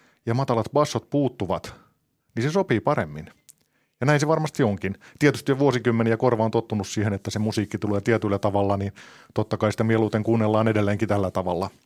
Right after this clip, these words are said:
Mutta sitten kansitaite-, taiteesta on paljon puhuttu. Monet istavat mieli tuoliinsa, laittavat jopa kuulokkeet korville, kuuntelevat musiikkia, ihastelevat kansia, lukevat liitteitä.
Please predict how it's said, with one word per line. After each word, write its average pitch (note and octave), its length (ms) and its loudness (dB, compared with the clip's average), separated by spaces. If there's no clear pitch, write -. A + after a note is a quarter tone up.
Mutta B2 200 2
sitten D3+ 360 0
kansitaite-, A#2+ 600 2
taiteesta B2+ 420 2
on A2 80 0
paljon A2+ 240 2
puhuttu. A2 600 -2
Monet D3+ 460 0
istavat - 1000 -2
mieli C3 400 2
tuoliinsa, A#2 560 4
laittavat A2 460 -2
jopa A#2 340 0
kuulokkeet A2 440 0
korville, G#2 560 2
kuuntelevat A2+ 420 2
musiikkia, A2+ 640 2
ihastelevat A2+ 460 2
kansia, G#2+ 520 -2
lukevat G#2+ 400 0
liitteitä. G#2 600 0